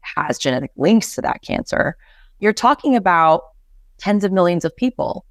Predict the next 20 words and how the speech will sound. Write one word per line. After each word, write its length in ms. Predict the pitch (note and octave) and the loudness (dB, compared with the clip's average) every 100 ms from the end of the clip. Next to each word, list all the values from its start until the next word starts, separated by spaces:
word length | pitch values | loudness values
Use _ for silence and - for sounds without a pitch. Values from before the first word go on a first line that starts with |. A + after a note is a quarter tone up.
| - | -10
you 180 | F3+ F3+ | -2 2
know, 160 | D#3 | 2
just 260 | D3 F3+ - | 2 -2 0
under 180 | F#3 E3 | -2 -2
twenty 260 | - E3+ D#3+ | 0 0 2
million 280 | D3+ C#3+ | 0 0
people 280 | D3 B2+ D3 | -2 -2 0
with 140 | C#3 - | -2 -2
the 80 | |
current 320 | - D3+ C#3 G3+ | -2 0 0 0
population 540 | D3+ - - D3+ - | -6 -4 -6 -6 -8
right 160 | C#3 - | -10 -14
now. 220 | - - _ _ _ _ _ _ | -20 -20 _ _ _ _ _ _
It's 220 | - G#3 G#3+ | -8 -6 2
not 260 | A3 A3+ - - - | 4 4 0 -12 -2
ten 240 | G3 G#3 | 0 2
people 520 | - A#3 A#3 A#3 C4 - | -2 -2 2 4 4 2
and 140 | F#3 | 0
it's 180 | F3 - | 0 0
not 320 | G3 F3+ E3+ | 4 4 4